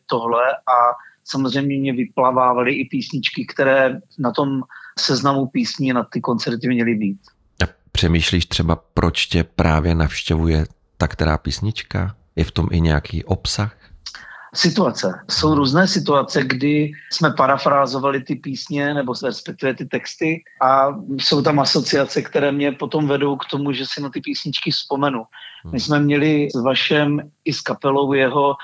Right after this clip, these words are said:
Speaker 1: poměrně jako stejný smysl pro humor a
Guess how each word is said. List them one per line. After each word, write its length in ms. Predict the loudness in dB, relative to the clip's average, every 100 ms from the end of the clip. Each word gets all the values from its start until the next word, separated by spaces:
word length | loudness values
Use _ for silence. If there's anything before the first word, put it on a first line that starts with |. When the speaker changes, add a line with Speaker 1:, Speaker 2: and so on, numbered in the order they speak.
| -16 -20 -18 -6
Speaker 1:
poměrně 520 | 0 2 2 2 0
jako 360 | 0 0 -2
stejný 420 | -2 0 2 2 2
smysl 340 | 2 2 2
pro 200 | 2 2
humor 460 | 2 0 0 -2 -4 -12 -20 -18 0
a 480 | 2 4 4 4